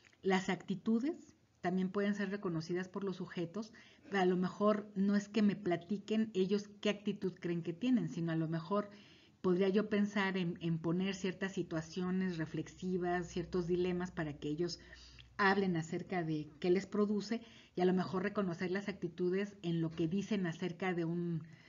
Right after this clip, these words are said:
de un asunto, de un tema, de cualquier otra cosa, para poder ahí, a partir de un análisis de lo que dicen,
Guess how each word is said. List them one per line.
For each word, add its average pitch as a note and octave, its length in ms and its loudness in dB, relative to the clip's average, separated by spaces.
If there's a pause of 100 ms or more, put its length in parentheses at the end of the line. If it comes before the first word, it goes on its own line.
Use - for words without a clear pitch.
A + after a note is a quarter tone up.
(200)
de F3 120 2
un F#3+ 120 6
asunto, G3 500 0
de D#3 80 0
un D#3+ 160 0
tema, F3 300 0
de D#3 80 -4
cualquier D#3+ 280 -4
otra F#3 200 -4
cosa, G3+ 320 -4 (520)
para F3 260 2
poder F#3 340 2
ahí, G#3 260 4
a F#3 100 -2
partir D#3+ 300 -4
de F#3 60 -2
un G3 100 0
análisis G3 640 -2
de F3+ 120 0
lo D#3 200 0
que E3 220 0
dicen, G#3 540 0